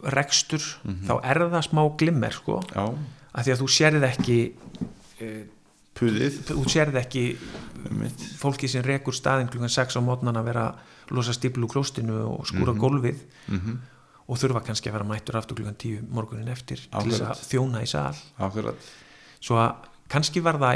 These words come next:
Speaker 1: eitthvað svoleiðis. Maður sá kannski smá möguleika í bæði að geta komið menningarlífinu svolítið, uh, af stað í húsinu og
Speaker 2: Mhm.
Speaker 1: kannski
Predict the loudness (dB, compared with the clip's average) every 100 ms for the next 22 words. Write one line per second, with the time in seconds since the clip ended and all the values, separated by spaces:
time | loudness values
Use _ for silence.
0 | 2 -4 -6 -8 -4 -2 2 4 2 2
1 | -4 -4 -6 -2 0 2 2 4 2 0
2 | -4 -6 -4 -2 -2 -6 -2 2 2 2
3 | 0 -2 -4 -2 -2 -2 -6 -18 -20 -20
4 | -20 -20 -18 -18 -20 -20 -20 0 2 4
5 | 4 2 2 2 2 2 0 -2 -2 -2
6 | -4 -14 -20 -20 -20 -18 -16 -14 -14 -12
7 | -14 -14 -6 -4 4 6 6 4 0 0
8 | 0 2 4 6 6 4 0 0 0 -2
9 | -4 -4